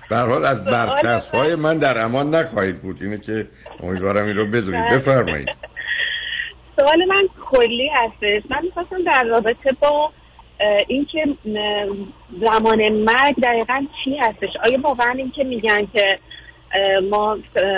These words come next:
Speaker 2: وقتی به دنیا میایم نوشته می‌شه که ما چه وقتی قراره بریم، این درسته؟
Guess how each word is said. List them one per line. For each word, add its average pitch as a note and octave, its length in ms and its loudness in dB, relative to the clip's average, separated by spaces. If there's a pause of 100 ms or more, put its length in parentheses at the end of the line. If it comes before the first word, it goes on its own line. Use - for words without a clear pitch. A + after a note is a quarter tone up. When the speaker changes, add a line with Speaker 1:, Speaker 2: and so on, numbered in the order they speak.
(120)
Speaker 2:
وقتی G#3 260 0
به F#3+ 140 2
دنیا G3 380 0
میایم G3 360 0
نوشته G#3 540 2
می‌شه C4 340 -4
که G3+ 60 -12
ما G#3+ 160 -10
چه B3 240 -4
وقتی A3 320 -10 (100)
قراره F#3+ 340 0
بریم، G3+ 520 0
این C4 200 -2
درسته؟ F#3+ 720 2